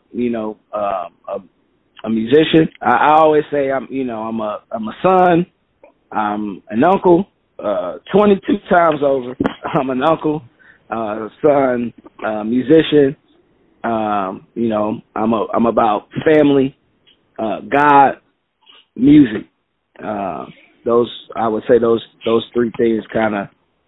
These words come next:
define who I am and, and, and, and, and, and everything around it, you know. Uh, that, and, and, I mean, more things than that. You know, I'm a lover, a basketball enthusiast, a basketball junkie.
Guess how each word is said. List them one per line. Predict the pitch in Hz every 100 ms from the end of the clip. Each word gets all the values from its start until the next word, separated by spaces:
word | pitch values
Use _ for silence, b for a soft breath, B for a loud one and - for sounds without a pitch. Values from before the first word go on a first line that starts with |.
| _ _ _ _ _ _ -
define | 117 - 135 123
who | 127 131
I | 131 123
am | 113 104 95 _ -
and, | 104 104
and, | 78 101 101 -
and, | 92 101 95
and, | 104 95
and, | 87 98
and | 90 104 98 101
everything | 117 113 110 101 95
around | 107 101 87
it, | 104 -
you | 95
know. | 85 85 _ _ _ -
Uh, | 101 95 76 - - _ _ _ _ _ _ -
that, | 139 139
and, | 110 143 160 143 147
and, | 147 180
I | 185
mean, | 185 175
more | 180 185
things | 180 151 131
than | 127
that. | 123 98 110 104
You | 113 120
know, | 113 110
I'm | 113 165
a | 214
lover, | 151 190 170 180 - _ -
a |
basketball | 156 170 175 - 165 160 160 147
enthusiast, | 143 170 175 147 151 156 _ _ -
a |
basketball | 110 143 151 - 139 135 131 -
junkie. | 131 127 127